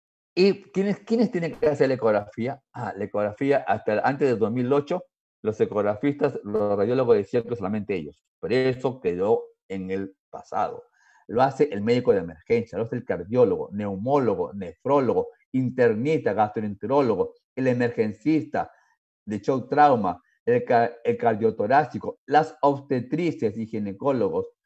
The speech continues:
también los radiólogos. ¿Qué dice acá? El médico general de anestesia y de cuidados críticos, la enfermera, paramédicos,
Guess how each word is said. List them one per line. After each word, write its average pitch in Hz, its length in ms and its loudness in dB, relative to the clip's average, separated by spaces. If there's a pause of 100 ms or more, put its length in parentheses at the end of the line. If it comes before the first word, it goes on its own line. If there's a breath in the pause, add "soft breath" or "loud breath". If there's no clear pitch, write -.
(120)
también 131 300 0
los 139 100 6
radiólogos. 104 680 2 (540)
¿Qué 147 100 0
dice 151 180 0
acá? 160 380 2
El 123 180 0
médico 147 640 2
general 113 920 0
de 101 140 -6
anestesia 98 1000 -2
y 98 100 -14
de 95 120 -12
cuidados 113 420 -2
críticos, 120 480 -2 (320)
la 120 120 4
enfermera, 120 840 0
paramédicos, 104 800 -2